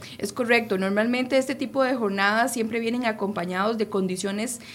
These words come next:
que le permitan al trabajador estar, eh, desarrollando sus actividades de forma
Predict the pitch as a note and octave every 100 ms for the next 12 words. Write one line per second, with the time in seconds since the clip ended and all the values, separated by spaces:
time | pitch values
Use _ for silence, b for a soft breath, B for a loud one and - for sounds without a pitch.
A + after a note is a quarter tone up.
0 | B - G#3+ G3+ G3 G3+ G3+ G#3+ A3 B3
1 | B3+ B3 A#3+ A#3 A#3+ G#3 G#3+ A#3+ A#3+ G3+
2 | F#3+ G#3+ A#3 - G#3 G3+ G3 G#3 G3 F#3
3 | F#3+ G#3 B3 A#3+ B3+ A#3 A3+ A3+ G#3+ A3
4 | A3 F#3+ G3+ G3+ A3